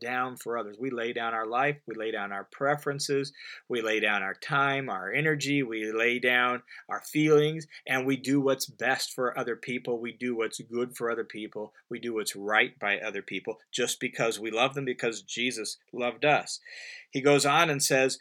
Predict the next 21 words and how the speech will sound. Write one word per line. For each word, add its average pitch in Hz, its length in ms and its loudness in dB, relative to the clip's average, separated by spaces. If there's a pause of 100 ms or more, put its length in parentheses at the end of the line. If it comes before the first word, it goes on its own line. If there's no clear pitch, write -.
(140)
"But 151 460 8
whoever 170 400 8
has 180 340 8
the 170 100 4
world's 165 480 6
goods," 165 640 8 (720)
that 139 120 0
means, 151 340 0 (280)
here's 185 240 6
an 208 80 4
example. 202 500 6
Here's 185 240 4
the 160 80 -2
kind 220 180 2
of 175 60 -2
thing 214 140 4
I 190 60 6
have 180 240 2
in 180 100 -2
mind 180 440 4
when 175 380 0